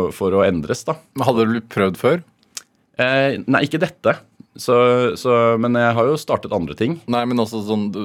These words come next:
Speaker 2: du, og, fordi dagligvarekjeden i Norge,
Speaker 1: Mm.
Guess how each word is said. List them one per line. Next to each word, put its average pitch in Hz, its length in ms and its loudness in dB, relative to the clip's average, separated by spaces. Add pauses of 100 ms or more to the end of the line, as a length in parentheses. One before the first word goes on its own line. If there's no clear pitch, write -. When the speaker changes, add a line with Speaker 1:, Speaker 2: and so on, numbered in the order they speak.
(180)
Speaker 2:
du, 80 160 -14
og, 101 300 -6 (500)
fordi 113 380 0 (260)
dagligvarekjeden 92 720 0
i 104 60 2
Norge, 92 320 0 (240)
Speaker 1:
Mm. 113 160 2